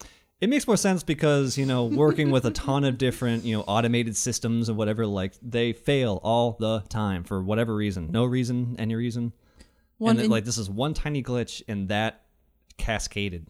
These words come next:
Speaker 1: and just kept m-, making more problems because it couldn't accept the fact that it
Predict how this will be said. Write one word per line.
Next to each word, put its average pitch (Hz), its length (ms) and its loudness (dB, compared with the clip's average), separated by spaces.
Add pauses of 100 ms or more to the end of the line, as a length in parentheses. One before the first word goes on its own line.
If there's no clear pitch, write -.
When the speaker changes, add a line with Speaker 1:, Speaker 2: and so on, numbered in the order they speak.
Speaker 1:
and 98 100 -8
just 92 200 -10
kept - 400 -10
m-, 98 220 -10 (140)
making 104 280 -4
more 98 160 -4
problems 95 340 -6
because 98 180 -8
it 98 60 -12
couldn't 110 240 -4
accept - 400 -6
the 98 60 -10
fact 90 420 -10
that 92 160 -8
it - 160 -12